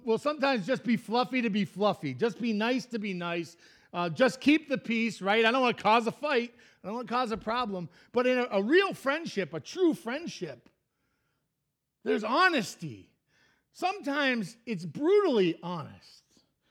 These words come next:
right? In those moments when, when someone needs to hear those things that they don't wanna hear, when maybe they can't see why a relationship's not working.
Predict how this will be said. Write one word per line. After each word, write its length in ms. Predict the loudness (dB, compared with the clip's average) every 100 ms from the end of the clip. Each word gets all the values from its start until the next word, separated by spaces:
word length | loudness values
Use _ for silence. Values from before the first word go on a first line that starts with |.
| _ _
right? 260 | 0 2 4
In 180 | 2 4
those 260 | 4 4
moments 480 | 2 2 2 0 -2
when, 340 | 0 0 0 -4 -8
when 220 | -4 -2
someone 400 | 0 -2 0 -2
needs 320 | 0 -2 -4 -8
to 100 | -10
hear 600 | -8 -6 -2 0 0 -2 -16 _ 0
those 240 | 2 2
things 480 | 0 0 2 2 0
that 140 | -4 -2
they 120 | -4
don't 380 | -4 -6 -6 -6
wanna 240 | -8 -8
hear, 440 | -10 -8 -6 -6 -10 _ _ _ _ _ _ _ -8
when 160 | -4
maybe 220 | 0 0 0
they 140 | -2
can't 320 | -2 -4 -4
see 640 | -8 -2 2 2 2 0 -4 -12
why 260 | 0 4 6
a 100 | 6
relationship's 800 | 4 4 2 0 -6 -6 -8 -6
not 300 | -6 -4 -2
working. 500 | -2 -2 -6 -16